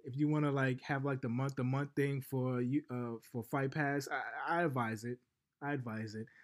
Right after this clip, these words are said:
We don't know what's gonna happen with Fight Pass after the E S P N deal,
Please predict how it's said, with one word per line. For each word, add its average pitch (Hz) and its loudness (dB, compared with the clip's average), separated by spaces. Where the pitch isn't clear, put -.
We 156 8
don't 190 12
know 165 10
what's 147 6
gonna 147 4
happen 143 2
with 139 2
Fight 139 4
Pass 139 0
after 135 0
the 135 2
E 135 2
S 135 0
P 139 0
N 139 0
deal, 139 4